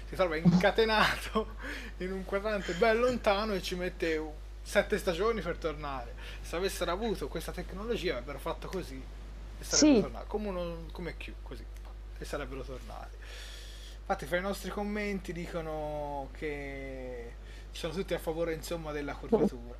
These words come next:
Speaker 2: Però ecco, se posso aggiungere una cosa, scusa, e... Comunque, allora, sostengo appieno quello che, quello che hai appena detto, de-, <laughs> ok? Però io dico comunque, alla fine noi non sappiamo ancora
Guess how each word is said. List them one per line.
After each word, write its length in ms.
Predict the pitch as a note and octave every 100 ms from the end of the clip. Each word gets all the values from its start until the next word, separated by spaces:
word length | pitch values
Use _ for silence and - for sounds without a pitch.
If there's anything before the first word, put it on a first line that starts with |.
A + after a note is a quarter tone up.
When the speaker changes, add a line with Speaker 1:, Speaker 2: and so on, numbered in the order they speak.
| - - - -
Speaker 2:
Però 280 | - B3+ C#4+
ecco, 260 | A3 G3+ F#3
se 140 | G3+
posso 300 | - A3 A3+
aggiungere 500 | G3 G#3+ G#3+ G3+ G3
una 180 | F#3+ F#3+
cosa, 360 | G3+ F#3+ F3+
scusa, 640 | F3 - F3 E3+ D#3+ D3+ -
e... 580 | G3+ F#3 F3+ F3+ F3 - - - - -
Comunque, 560 | - A#3 C#4 B3 F#3 -
allora, 260 | F#3+ F#3 E3+
sostengo 680 | G3+ - G3+ G#3+ G3+ G#3 -
appieno 500 | F3 - F3+ E3 E3+
quello 300 | E3 D#3+ D#3
che, 340 | D#3+ D3+ D3+ D3+
quello 200 | E3 D#3+
che 120 | D#3+
hai 100 | D3+
appena 300 | D#3 D#3+ D3+
detto, 560 | D3 F3 F3 - D#3+
de-, 240 | D#3+ D#3+ E3
<laughs> 80 | G3+
ok? 440 | C4 F3 F#3+ E3 D#3 - - - - - - -
Però 380 | A3+ B3+ A#3 F3+
io 160 | G3+
dico 240 | F#3+ F#3+ F3+
comunque, 420 | F#3 F3+ F3 F3
alla 160 | F3 F3
fine 420 | A3 A#3 G3 E3+
noi 520 | F3+ G3+ G#3 F3+ E3 - - -
non 240 | F#3 F#3
sappiamo 460 | F3+ F3+ F3+ G#3 F#3
ancora 640 | F3 - F3+ F3 D#3 D#3